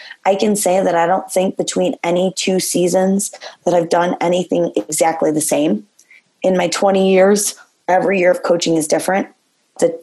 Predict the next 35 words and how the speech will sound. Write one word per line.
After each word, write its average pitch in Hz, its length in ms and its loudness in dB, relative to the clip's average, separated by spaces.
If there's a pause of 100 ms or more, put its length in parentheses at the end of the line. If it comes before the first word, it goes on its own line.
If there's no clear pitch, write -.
(180)
the - 400 0 (140)
tools 202 360 2
that 196 140 2
I 190 80 4
use, 190 640 0 (380)
the 175 100 4
way 170 200 2
that 190 140 4
I 165 80 4
approach 165 500 0
each 196 240 0
season, 196 680 0 (320)
what 190 160 4
I 196 140 4
do 170 300 2
within 208 360 2
each 202 220 -2
season 190 400 0
is 170 520 -2 (120)
never 175 500 2
the 175 140 0
same 160 280 0
from 151 200 0
year 147 160 2
to 143 80 0
year. 131 280 0
So 294 480 0 (440)
it, - 200 4
it's, - 560 0 (460)
it's 202 160 -2
just 220 220 0
a 190 40 4
labor 196 360 4
of 185 120 2
love 180 520 0